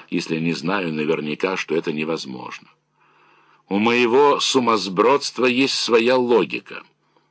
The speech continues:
Я рискую только, когда чувствую себя в безопасности. Отбрасываю всякую осторожность, когда мне ничто не грозит.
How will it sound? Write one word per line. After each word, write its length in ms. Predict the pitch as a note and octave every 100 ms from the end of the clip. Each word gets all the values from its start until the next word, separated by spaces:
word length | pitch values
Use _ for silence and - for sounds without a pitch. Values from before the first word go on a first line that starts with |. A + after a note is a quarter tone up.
| -
Я 280 | - G#2 A#2+
рискую 680 | A2 - - - C3 D3 C3 -
только, 400 | A#2 A#2+ - A#2+
когда 420 | - G#2 F#2+ G#2+
чувствую 540 | - A2 G2+ - G2 F#2+
себя 320 | - E2+ F2
в 80 | D2
безопасности. 960 | D#2 D2 - - - - - - - _ _ _ _ _ _ _ _ _ -
Отбрасываю 680 | A#2+ A#2+ B2 - - B1
всякую 480 | - - - C2+ -
осторожность, 720 | - - D2 A2+ C3+ D3 - - - - -
когда 340 | E2+ D#2+ F2 G2
мне 220 | F#2+ F#2+
ничто 440 | F2+ F2 - A#2+
не 160 | B2 A2+
грозит. 540 | G2 F#2+ - - -